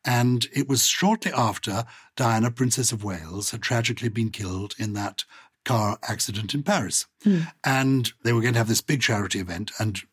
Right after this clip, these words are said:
Speaker 1: therefore she couldn't come. But Elizabeth Hurley very sweetly stepped in instead of her. And what was interesting is that people were expecting Diana, Princess of Wales. They got Elizabeth Hurley. They still curtsied. Isn't that interesting?
Speaker 2: Oh, wow.
Speaker 1: They curtsied to Elizabeth Hurley. Anyway, the point of the story is we're all at dinner,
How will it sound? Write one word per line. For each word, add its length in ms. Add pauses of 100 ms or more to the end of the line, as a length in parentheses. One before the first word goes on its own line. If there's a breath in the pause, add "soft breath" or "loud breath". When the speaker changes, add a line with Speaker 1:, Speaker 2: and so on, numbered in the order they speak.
Speaker 1:
therefore 340
she 160
couldn't 300
come. 260 (240 loud breath)
But 120
Elizabeth 340
Hurley 400
very 200
sweetly 560
stepped 440
in 280 (120)
instead 300
of 80
her. 140 (760 loud breath)
And 100
what 100
was 120
interesting 320
is 80
that 80
people 240
were 80
expecting 480
Diana, 240
Princess 300
of 100
Wales. 160
They 80
got 120
Elizabeth 300
Hurley. 260 (220 loud breath)
They 120
still 280
curtsied. 440 (540)
Isn't 120
that 100
interesting? 300
Speaker 2:
Oh, 140
wow. 300
Speaker 1:
They 160
curtsied 500
to 60
Elizabeth 280
Hurley. 320
Anyway, 280 (320 loud breath)
the 100
point 300
of 40
the 80
story 380
is 200
we're 120
all 220
at 120
dinner, 320